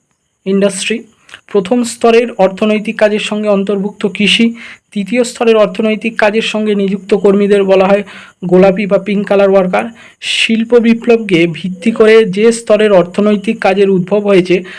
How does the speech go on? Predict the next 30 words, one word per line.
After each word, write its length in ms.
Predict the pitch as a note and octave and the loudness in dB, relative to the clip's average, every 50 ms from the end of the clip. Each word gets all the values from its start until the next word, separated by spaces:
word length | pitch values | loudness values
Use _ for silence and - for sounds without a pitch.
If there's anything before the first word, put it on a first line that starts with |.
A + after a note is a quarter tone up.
| - - | -18 -12
সেটা 320 | - - - F3+ F3+ F#3+ F3+ | -8 -2 0 0 2 2 2
হচ্ছে 300 | F3+ F3+ F3+ - - G#3+ | 0 0 0 -2 -4 -4
দ্বিতীয়। 500 | F3+ E3 D#3 F3 E3 - - D#3 C#3 C3+ - - - _ _ _ _ _ _ _ _ _ _ _ _ _ _ _ _ _ _ _ _ _ _ _ _ _ _ _ _ _ | -2 -2 -2 -2 -2 -2 -4 -6 -6 -6 -8 -12 -18 _ _ _ _ _ _ _ _ _ _ _ _ _ _ _ _ _ _ _ _ _ _ _ _ _ _ _ _ _
আচ্ছা, 400 | - D#3 - - - - F3+ F#3 - _ _ _ | -14 -12 -12 -10 -12 -12 -12 -14 -20 _ _ _
তথ্য 320 | G#3+ G#3 G#3 - - B3 A3+ | -6 -6 -6 -4 -2 -2 0
পরিষেবাকে 600 | - A#3 A3 A3+ A3+ - A#3 A3+ A3 A3 A3+ A3 | 2 2 2 2 2 2 2 2 2 2 2 2
নির্ভর 400 | G#3+ G3+ G3+ G3 G3+ A3 A3+ A#3 | 2 0 0 0 0 0 0 0
করে 220 | A3+ A3 A3 A3 | 0 2 2 2
যে 160 | G3 G3 F#3 | 2 2 0
স্তরের 360 | F3+ F#3 - - G#3 G#3 G#3+ | 0 -2 -2 0 0 2 4
অর্থনৈতিক 680 | G#3 G3+ F#3+ F#3 - G#3 G3+ G#3 G#3 G3+ G3+ A3+ - - | 4 2 2 2 0 0 0 0 0 -2 -4 -6 -6 -2
কার্যের 360 | - G3 F#3 F3+ F#3 G3+ G3 | -2 -2 0 2 2 2 2
উদ্ভব 280 | G3 F#3+ F3+ F3+ G3+ G3 | 2 2 2 0 0 0
হয়েছে 440 | F#3 G3 G3 F#3+ F#3 - A3+ A3+ A3+ - - - - _ - | 2 2 2 2 2 0 -2 -2 -4 -8 -20 -20 -18 _ -6
তা 100 | E3+ D#3 | -4 -4
হচ্ছে 360 | E3 E3+ F3 F3+ - - A#3 | -4 -4 -6 -4 -4 -4 -4
চতুর্থ। 580 | A3+ - - E3 E3 - F3+ F3 F3+ - - C3 - - - _ _ _ _ _ _ _ _ - - - _ _ _ _ _ _ - - - - - - _ _ _ _ _ _ _ _ _ _ _ _ _ _ - - - - - - - - - _ _ _ _ _ - | -2 -2 -4 -4 -2 -2 -2 -4 -2 -4 -8 -8 -8 -10 -18 _ _ _ _ _ _ _ _ -20 -20 -20 _ _ _ _ _ _ -18 -16 -14 -14 -16 -16 _ _ _ _ _ _ _ _ _ _ _ _ _ _ -20 -20 -20 -20 -20 -20 -20 -20 -20 _ _ _ _ _ -4
পরবর্তী 480 | G3 F#3+ G#3 A3 A#3 A3+ A3+ - A#3+ | -2 -2 0 2 0 0 0 -2 -4
প্রশ্ন, 420 | - - A#3 A3 - - G3 F3+ E3+ | 0 0 0 0 0 0 0 0 0
ভিক্ষাবৃত্তি 720 | D#3+ D3+ F#3 F#3 - - A3+ A3 A#3 A3 - - A#3+ A#3 | 2 0 -2 -2 -2 -2 -2 0 0 -2 -2 -4 -4 -2
কোন 220 | - A3+ A3 A3+ | 2 4 4 4
স্তরের 340 | A3+ - - A3+ A3 A3 G#3+ | 4 2 2 2 2 4 4
অর্থনৈতিক 600 | G#3 G3 F#3 F#3 G#3 G3+ G3 F#3+ F3+ F3+ F3+ F#3 | 2 2 0 0 0 0 0 0 -2 -4 -4 -2
কাজ? 180 | F#3 E3 E3 | -2 0 0
এটা 140 | F3 F3 F#3+ | 0 0 -2
কোনো 200 | F#3 F#3+ G3 G#3 | -2 -2 -4 -4
স্তরের 340 | G3 - - F#3 F3 F#3 F#3+ | -4 -4 -4 -4 -2 0 0
অর্থনৈতিক 540 | F3+ D#3+ D#3 - - F3 F3+ F3+ - F#3+ F#3 | 0 -2 -2 -2 -2 -2 -2 -2 -4 -6 -6
কাজ 260 | - F3+ F3+ - - - | -4 -4 -4 -4 -4 -4
নয়। 220 | D3+ C#3 - - | -4 -6 -6 -8